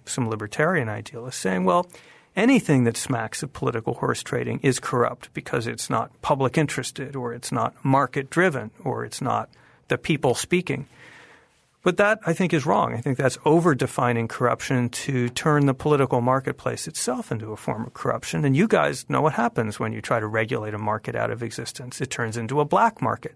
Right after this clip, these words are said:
and that's where we are right now. All this so-called dark money on the outside, not accountable to voters, very hard to know what's going on. It's weakened the parties,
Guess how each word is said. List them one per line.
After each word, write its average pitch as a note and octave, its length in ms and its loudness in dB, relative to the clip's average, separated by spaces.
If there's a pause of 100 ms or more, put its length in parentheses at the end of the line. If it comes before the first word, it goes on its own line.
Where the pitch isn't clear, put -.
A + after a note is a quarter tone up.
and A2+ 180 -8
that's A2+ 300 -8
where A#2+ 160 0
we C3 140 4
are C#3 180 4
right D#3 220 4
now. D#3 300 2
All A#2 220 -2
this B2 300 -2 (420)
so-called B2 600 0
dark A#2+ 280 0
money B2 380 0
on A#2 160 -2
the A2 100 -4
outside, A#2 640 0
not B2 240 2
accountable B2+ 540 0
to B2 80 -4
voters, C3 600 -4
very B2 240 0
hard A#2+ 280 0
to A#2+ 60 -8
know A#2+ 180 -4
what's B2 200 -4
going A2+ 320 -4
on. C3 260 -4
It's - 100 -14 (100)
weakened C3 340 0
the B2 80 0
parties, C3 520 -6